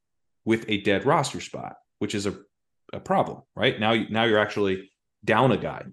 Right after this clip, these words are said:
So you'd, you'd rather take the chance to advance without that guy you need and show up the next round with a full ten players.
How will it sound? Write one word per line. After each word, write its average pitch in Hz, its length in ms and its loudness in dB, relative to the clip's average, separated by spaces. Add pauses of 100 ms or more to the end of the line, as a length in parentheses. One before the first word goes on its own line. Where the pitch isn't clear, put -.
(100)
So 110 260 4
you'd, 104 280 0
you'd 101 240 -2
rather 110 380 4
take 117 300 -4
the 92 80 -6
chance 107 680 -4 (680)
to 98 320 -2 (260)
advance 107 400 -2
without 120 380 2
that 95 200 0
guy 90 180 0
you 90 140 -4
need 87 380 -6 (440)
and 101 100 -4
show 98 240 2
up 92 80 0
the 95 80 -4
next 92 300 -2
round 92 400 0 (720)
with 101 200 2
a 95 80 0
full 101 400 2
ten 98 340 -2
players. 95 680 -2